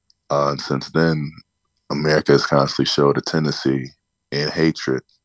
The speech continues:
of racism, having strong ties of xenophobia. So, I mean, you can, you can just Google right now, your phone, "racist attack," and you'll get hundreds of stories.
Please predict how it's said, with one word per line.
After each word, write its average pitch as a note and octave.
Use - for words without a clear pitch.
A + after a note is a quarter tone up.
of C#2+
racism, D2+
having C#2+
strong C#2+
ties C#2
of C2+
xenophobia. C#2+
So, C#2
I -
mean, D2+
you D#2
can, C#2+
you D#2+
can F2+
just D2+
Google D#2
right D#2
now, E2+
your D2+
phone, E2+
"racist D2
attack," D#2
and C#2+
you'll D2+
get C#2+
hundreds D#2+
of D2
stories. -